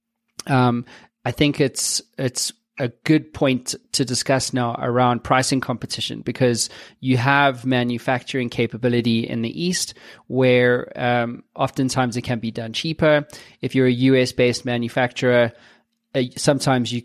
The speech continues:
you cannot, uh, do it as cheaply as, say, you know, a large scale manufacturer in, in China, for instance.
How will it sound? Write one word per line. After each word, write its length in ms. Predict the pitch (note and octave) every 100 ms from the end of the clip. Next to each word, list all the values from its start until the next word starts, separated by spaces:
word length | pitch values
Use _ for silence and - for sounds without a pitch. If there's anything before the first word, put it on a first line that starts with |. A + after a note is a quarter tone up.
| _ -
you 100 | B2
cannot, 720 | - D#3 D3+ A#2+ - - - -
uh, 160 | B2 A2
do 100 | C3
it 160 | B2 B2+
as 240 | B2+ A2+
cheaply 580 | - - B2 - A2+ A#2
as, 220 | A#2+ -
say, 380 | B2+ A#2 A2 -
you 80 | B2
know, 180 | A2+ -
a 80 | B2
large 260 | A#2+ A#2
scale 260 | - B2 A2+
manufacturer 600 | A2+ A2+ A2 A#2 - A#2
in, 120 | A2+
in 260 | A2 A#2+ A2
China, 300 | - D3 C#3
for 120 | C3+
instance. 420 | B2+ - B2+ B2